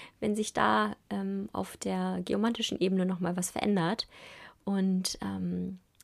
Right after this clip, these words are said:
auch überhaupt, was ich alles hier noch so entdecken kann und was mit dieser mega spannenden Straße passiert. Also ja,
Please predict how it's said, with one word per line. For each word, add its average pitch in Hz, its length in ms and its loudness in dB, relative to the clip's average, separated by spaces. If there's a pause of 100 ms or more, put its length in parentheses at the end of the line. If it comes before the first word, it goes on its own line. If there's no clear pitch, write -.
(380)
auch - 140 -6
überhaupt, 190 440 0
was 185 100 0
ich - 120 -6
alles 196 180 2
hier 185 100 2
noch 185 100 2
so 208 120 -2
entdecken 196 300 -2
kann 180 340 -4 (140)
und 185 380 -2 (180)
was - 180 -4
mit 196 120 2
dieser 180 360 4 (540)
mega 233 260 6
spannenden 214 360 2
Straße 214 360 0
passiert. 185 380 -2
Also 180 200 0
ja, 170 240 0